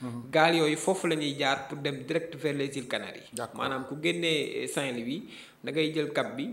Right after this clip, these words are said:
Speaker 2: dem fi nga xam ne moom
Speaker 1: Mooy
Speaker 2: mooy,
Speaker 1: Mauritanie.
Speaker 2: mooy Mauritanie,
Speaker 1: Waaw.
Speaker 2: dem Dakhla, tu
Speaker 1: Mhm.
Speaker 2: fais direct cap
Speaker 1: Waaw.
Speaker 2: vers les,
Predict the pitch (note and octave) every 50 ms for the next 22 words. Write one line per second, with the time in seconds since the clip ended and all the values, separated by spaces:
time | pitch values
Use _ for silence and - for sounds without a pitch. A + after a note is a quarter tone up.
0 | - - - - - - C#3+ D3 D3+ D3 C#3+ D3+ D3+ D3 D3 - D3+ C#3 C#3+ C3
1 | B2 A#2+ B2 - - C3 C3+ C#3 C3+ C#3+ C#3+ C#3 C3+ C3+ C#3 C#3 C#3 B2+ - D3
2 | D3 D3 D3 D3 D3 C#3+ C#3 - C#3+ B2+ B2 B2+ C3+ C#3+ G#2+ A2 - - D#3 D3+
3 | C#3 C#3 - - - - B2+ C#3 D3 E3+ F3 E3+ - - - - - B2 A#2+ A#2+
4 | - E3+ D#3+ D#3 D#3+ D#3 - - - - - G#3 G#3+ - - A#2+ C3 C#3 C3+ C#3
5 | C3+ C3+